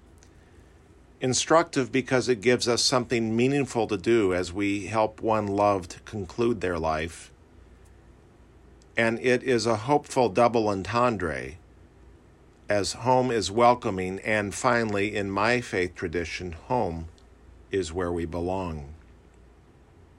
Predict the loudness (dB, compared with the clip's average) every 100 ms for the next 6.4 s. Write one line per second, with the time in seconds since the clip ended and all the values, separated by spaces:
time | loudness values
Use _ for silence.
0 | -20 -20 -20 -20 -20 -20 -20 -20 -20 -20
1 | -20 -20 -8 2 6 8 8 8 4 4
2 | 2 2 0 -2 2 0 0 -2 0 0
3 | -2 -2 0 0 0 4 4 2 -4 -2
4 | 0 2 0 -2 -4 -4 -4 -4 -6 -4
5 | -2 -2 -2 -2 -2 -2 0 0 0 -2
6 | -4 -2 -2